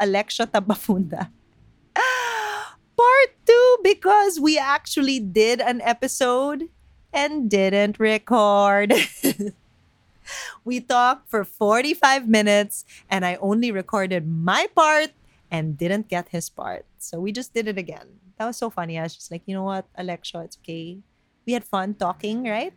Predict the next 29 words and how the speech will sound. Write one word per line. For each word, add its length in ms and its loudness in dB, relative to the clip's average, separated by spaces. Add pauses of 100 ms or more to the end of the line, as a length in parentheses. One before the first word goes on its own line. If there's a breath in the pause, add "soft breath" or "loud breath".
For 100 -8
the 60 -8
forty-five 500 -4
minutes. 440 -10 (460)
Let's 120 -14
just 200 -10
do 120 -4
it 80 -6
again." 480 -10 (960 soft breath)
Yeah. 280 -12 (680 loud breath)
And 100 -4
it 60 -2
was 140 -4
fun. 400 -12 (580)
So 200 -2
next, 600 -4
learning 440 0
from 200 -2
Noelle 280 2
Martinez. 540 -2
Noelle 360 2
is 120 0
actually 380 -2
the 120 -2
daughter 480 -2
of 240 -4
my 160 -2
friend 460 -4
Mika. 580 -6